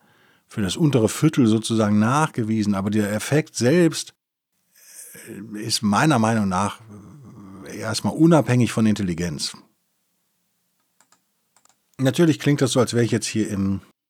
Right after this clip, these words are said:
würde ich mich im Gegensatz befinden zu Dunning-Kruger. Vielleicht ist das auch ein Stück weit so, kümmert mich wenig. Ähm, der Punkt ist der,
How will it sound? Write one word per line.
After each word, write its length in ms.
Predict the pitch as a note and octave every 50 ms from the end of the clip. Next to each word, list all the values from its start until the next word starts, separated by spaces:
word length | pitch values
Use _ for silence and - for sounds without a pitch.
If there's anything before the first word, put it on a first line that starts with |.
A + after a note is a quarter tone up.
| _ _ _ _ _ _ _ _ _ _ _ _ _ _ _ _ _ _ _ _ _ _ _ _ _ _ _ _ -
würde 140 | - G#2+ G2+
ich 60 | -
mich 140 | A2+ F#2+ G2
im 80 | G2
Gegensatz 480 | G2 A2 B2+ D3 D3+ C3 B2 B2 - -
befinden 460 | - _ - G2 - B2 B2+ A2 A2
zu 160 | G#2+ - A#2+
Dunning-Kruger. 580 | G#2 G#2 G#2 G#2+ G#2+ G2+ - - A#2+ A#2 A#2 G#2+
Vielleicht 280 | - F#2+ F2+ F2+ - -
ist 140 | B2 -
das 120 | A2+ G2+ F#2
auch 100 | G2 F2+
ein 60 | G2
Stück 260 | - - - G#2 -
weit 160 | A2 G2+ F2+
so, 140 | - G#2+ G#2+
kümmert 340 | - - A2 B2 C#3 B2 -
mich 160 | A#2 G2 -
wenig. 340 | G2 G#2 A2 B2+ B2+ B2 - - - - - - - - - - - - - _ _ _ _ _ -
Ähm, 520 | G#2 A2 G#2 G2+ F#2+ F2+ F2 F2 G2 - G#2
der 180 | G2+ G#2 A2
Punkt 180 | G#2+ F3 F#3 D#3+
ist 120 | B2 -
der, 260 | - A#2 B2 C3+ C3